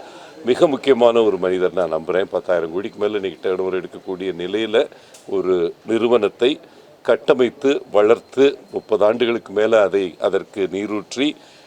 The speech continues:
இன்னைக்கு அசைக்க முடியாத ஆலமரமாக தினத்தந்தி குழுமம்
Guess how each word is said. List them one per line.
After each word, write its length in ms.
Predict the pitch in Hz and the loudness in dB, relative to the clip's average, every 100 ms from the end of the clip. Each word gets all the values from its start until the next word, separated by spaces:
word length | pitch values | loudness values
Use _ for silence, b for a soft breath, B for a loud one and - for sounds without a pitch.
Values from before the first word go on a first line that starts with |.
| - | -8
இன்னைக்கு 260 | 107 104 | -2 4
அசைக்க 340 | 110 - 151 147 | 4 4 0 0
முடியாத 400 | 143 143 147 143 | 0 4 6 6
ஆலமரமாக 680 | 127 123 120 113 110 113 123 | 6 4 2 2 4 2 2
தினத்தந்தி 500 | 104 107 113 101 - | 0 -2 -2 -6 -4
குழுமம் 440 | 104 101 104 87 | -2 2 0 -2